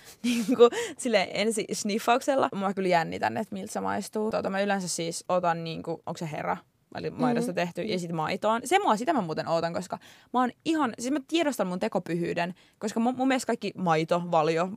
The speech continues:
Speaker 1: propagandaa, mä oon niinku just näitä ihmisiä, jotka on ihan silleen,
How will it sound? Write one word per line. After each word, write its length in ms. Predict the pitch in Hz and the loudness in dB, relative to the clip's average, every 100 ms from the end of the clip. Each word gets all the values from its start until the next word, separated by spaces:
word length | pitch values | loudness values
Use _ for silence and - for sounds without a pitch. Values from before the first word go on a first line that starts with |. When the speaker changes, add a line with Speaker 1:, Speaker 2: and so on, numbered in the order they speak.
| 180 | -4
Speaker 1:
propagandaa, 640 | 180 165 185 185 185 185 | 0 4 4 4 6 4
mä 80 | 202 | 4
oon 60 | |
niinku 140 | 202 202 | 0 -2
just 200 | 190 - | -4 -2
näitä 180 | 165 - | -4 -2
ihmisiä, 440 | 180 180 175 - | -2 -2 -4 -4
jotka 280 | 170 - - | -4 -4 -4
on 60 | |
ihan 160 | 180 190 | -2 -4
silleen, 420 | 170 160 156 160 | -4 -2 0 -2